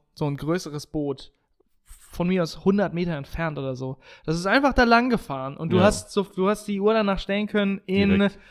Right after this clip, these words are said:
Speaker 2: ja.
Speaker 1: zehn bis fünfzehn Sekunden kommt da
Speaker 2: Spätestens,
Speaker 1: jetzt
Speaker 2: ja.
Speaker 1: eine solch geile Welle an, die dich einfach, <laughs> die dich einfach aus dem Boot rausnockt. Und das,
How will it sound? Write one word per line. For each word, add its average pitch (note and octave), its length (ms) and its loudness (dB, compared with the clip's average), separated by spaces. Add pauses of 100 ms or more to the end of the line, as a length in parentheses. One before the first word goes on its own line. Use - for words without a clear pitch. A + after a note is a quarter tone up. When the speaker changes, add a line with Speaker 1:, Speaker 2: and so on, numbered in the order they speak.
(100)
Speaker 2:
ja. F#3 100 -4
Speaker 1:
zehn A#3+ 300 4
bis B3 120 2
fünfzehn A#3 380 -2
Sekunden F#3 560 -4
kommt F3+ 300 4
da G3+ 40 -2
Speaker 2:
Spätestens, F#3 200 2
Speaker 1:
jetzt F#3 160 0
Speaker 2:
ja. - 120 -2
Speaker 1:
eine F3+ 380 0
solch G3 520 -2
geile F3 400 -4
Welle F3+ 300 0
an, D3+ 260 -8
die F3 100 -12
dich E3+ 240 -10
einfach, F#3 480 -4 (380)
<laughs> - 280 -4
die G3+ 40 -8
dich G3 160 -4
einfach G#3 320 0
aus G3 180 0
dem E3+ 180 -4
Boot F3+ 200 2
rausnockt. C#3 500 -8 (380)
Und E3+ 180 -4
das, F3 300 -6